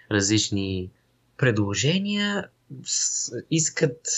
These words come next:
да правят вестник, общо взето. И какво ще правят сега в този вестник? Трябва да е този вестник политически вестник. И това, което, м, те общо взето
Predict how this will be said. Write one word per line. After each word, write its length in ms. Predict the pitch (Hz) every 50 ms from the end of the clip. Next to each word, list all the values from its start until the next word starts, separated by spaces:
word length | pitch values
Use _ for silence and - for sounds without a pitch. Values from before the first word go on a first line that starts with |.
| - - -
да 220 | 131 123 - -
правят 360 | - - 135 135 147 139 120 104
вестник, 560 | 101 107 101 - - - - _ _ - -
общо 360 | - - - - - - -
взето. 460 | - - - - - - - - - -
И 180 | - 196 202 202
какво 280 | - - _ - - 156
ще 140 | - 120 -
правят 240 | 104 98 98 98 -
сега 200 | 107 95 92 92
в 100 | - -
този 380 | - 95 92 92 90 87 87
вестник? 720 | 92 98 101 98 - - - 151 196 220 - - - - - _ _ _ -
Трябва 380 | 151 147 151 151 147 143 147 151
да 140 | 165 175
е 240 | 185 180 180 170 165
този 260 | 151 - 147 135 117
вестник 360 | 120 135 147 - - 160 151 -
политически 680 | 139 131 123 113 - 117 - - - - - - - - -
вестник. 300 | - - - - - _ _ _ _ _ _ _ -
И 480 | - 127 127 123 123 120 120 120 117 - _ _ _ _ -
това, 200 | - 151 156 151
което, 580 | - 143 143 143 143 - 135 131 127 117 107 - _ 117
м, 320 | 120 120 113 117 120 117 110 - - - - 113 - -
те 140 | 160 165 160
общо 280 | 160 165 160 - 131
взето 320 | 120 143 156 151 156 151